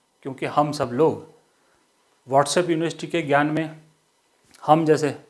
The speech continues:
पत्रकारों के ज्ञान में बह जाते हैं, सच्चाई मान लेते हैं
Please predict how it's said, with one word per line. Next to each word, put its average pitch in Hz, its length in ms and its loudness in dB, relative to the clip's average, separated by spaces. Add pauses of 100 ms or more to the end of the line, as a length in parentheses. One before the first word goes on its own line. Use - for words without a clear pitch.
(140)
पत्रकारों 135 520 -4
के 151 140 -4
ज्ञान 139 280 2
में 156 220 -6 (600)
बह 123 280 0
जाते 139 320 0
हैं, 139 200 -6 (400)
सच्चाई 143 420 -2
मान 135 220 0
लेते 143 260 0
हैं 147 260 -6